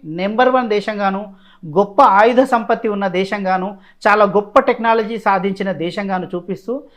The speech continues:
భారతదేశాన్ని మాత్రం ఒక పేద దేశంగా, ముస్లింలను అనగదొక్కుతున్న దేశంగా, ఏ అభివృద్ధికి నోచుకోని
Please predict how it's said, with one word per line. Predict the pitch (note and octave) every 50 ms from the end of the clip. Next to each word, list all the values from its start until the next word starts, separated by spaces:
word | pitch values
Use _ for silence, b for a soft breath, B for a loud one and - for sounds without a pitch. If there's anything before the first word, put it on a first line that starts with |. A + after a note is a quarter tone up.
| b b b E3
భారతదేశాన్ని | D3 D#3+ E3+ G3+ A3+ A3+ - B3+ A#3+ A3+ G#3+ - A3 G#3 G3 F#3+ F3+ F3
మాత్రం | F3 E3+ - G#3+ -
ఒక | G3 E3+ F#3+ F3+ -
పేద | F3 F3+ G3 G3
దేశంగా, | G#3+ G3 F#3+ F#3 F3 E3+ F#3 E3+ E3+ E3+ E3+ F3+ F3+
ముస్లింలను | F3 E3+ F3 E3+ - - A#3 A3+ A3+ A#3 A3 G#3
అనగదొక్కుతున్న | F3 D3+ D#3+ F3+ G3 G3 G#3 G3+ A#3+ G3 A#3 A3+ A3+
దేశంగా, | G#3+ G3 F#3 F3+ - G3 F3+ F3+ F3 F#3 F#3 B B B B B -
ఏ | F#3+ G3+ A3
అభివృద్ధికి | B3 C4 C4 A3+ B3+ C4+ B3+ G#3+ B3+ C4 C4+
నోచుకోని | A#3+ A#3 A#3 A3+ - - A#3 A3